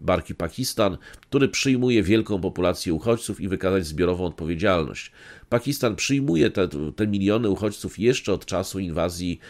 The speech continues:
radzieckiej na Afganistan, czyli w siedemdziesiątym dziewiątym roku,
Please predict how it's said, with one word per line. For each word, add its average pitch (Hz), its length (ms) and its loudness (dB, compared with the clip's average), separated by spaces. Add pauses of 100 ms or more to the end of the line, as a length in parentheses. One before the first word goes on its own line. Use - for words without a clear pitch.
(120)
radzieckiej 90 580 0
na 80 120 -2
Afganistan, 80 640 -2
czyli - 300 -8
w - 60 -10
siedemdziesiątym 82 580 -2
dziewiątym 80 460 -2
roku, 71 400 -4